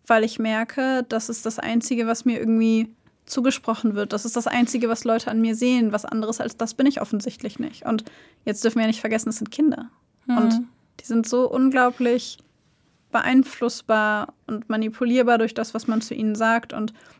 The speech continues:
Speaker 1: deswegen war es mir so wichtig, diese beiden Themen in der Folge anzusprechen, um euch da draußen zu bitten, wenn ihr diejenigen seid, die Diagnosen stellen oder die vielleicht selber ein, ein Kind haben, Angehörige, Freunde, wie auch immer,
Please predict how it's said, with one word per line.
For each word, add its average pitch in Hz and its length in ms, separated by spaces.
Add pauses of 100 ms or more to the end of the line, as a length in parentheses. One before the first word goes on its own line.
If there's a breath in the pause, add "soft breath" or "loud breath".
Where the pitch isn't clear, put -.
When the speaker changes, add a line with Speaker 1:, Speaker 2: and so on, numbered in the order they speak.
Speaker 1:
deswegen 240 320
war 240 80
es - 100
mir 247 100
so 226 160
wichtig, 254 520 (360)
diese 233 160
beiden 233 300
Themen 233 260
in 226 100
der 220 100
Folge 226 260
anzusprechen, 240 800
um 226 460 (340 loud breath)
euch 240 160
da 247 120
draußen 233 360
zu 226 160
bitten, 254 540 (360 soft breath)
wenn 240 180
ihr 240 200
diejenigen 240 480
seid, 233 340
die 226 300
Diagnosen 233 680
stellen 220 680 (360)
oder 226 260
die 226 220
vielleicht 214 500 (240 soft breath)
selber 240 360
ein, 226 420
ein 226 60
Kind 254 340
haben, 226 380
Angehörige, 226 680
Freunde, 240 420
wie 226 140
auch 220 140
immer, 233 340